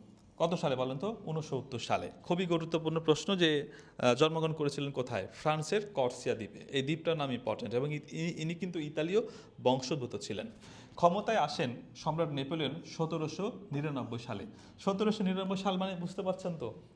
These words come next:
ফরাসি বিপ্লব যখন শেষ হয় তখন তিনি ক্ষমতায় আসেন। সম্রাট নেপোলিয়ন রাশিয়া আক্রমণ করেছিলেন আঠারোশো বারো সালে। তাহলে সম্রাট নেপোলিয়ন রাশিয়া আক্রমণ করেন কখন বলেন তো?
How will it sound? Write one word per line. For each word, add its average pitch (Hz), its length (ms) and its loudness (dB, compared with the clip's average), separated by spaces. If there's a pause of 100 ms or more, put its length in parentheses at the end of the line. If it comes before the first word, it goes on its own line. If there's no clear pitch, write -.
(120)
ফরাসি 165 360 4
বিপ্লব 165 280 -2
যখন 151 220 0
শেষ 143 280 0
হয় 123 80 2
তখন 127 180 -2
তিনি 127 180 -6
ক্ষমতায় 107 380 -2
আসেন। - 220 -6 (560)
সম্রাট 196 380 4
নেপোলিয়ন 180 360 4
রাশিয়া 151 360 4
আক্রমণ 175 360 -2
করেছিলেন 143 500 -2 (1120)
আঠারোশো 185 640 4 (200)
বারো 117 300 6
সালে। 95 360 0
তাহলে - 380 -2
সম্রাট 175 360 2
নেপোলিয়ন 156 440 2 (300)
রাশিয়া 143 380 6
আক্রমণ 180 320 4
করেন 175 240 4
কখন 156 300 4
বলেন 135 220 4
তো? 196 260 2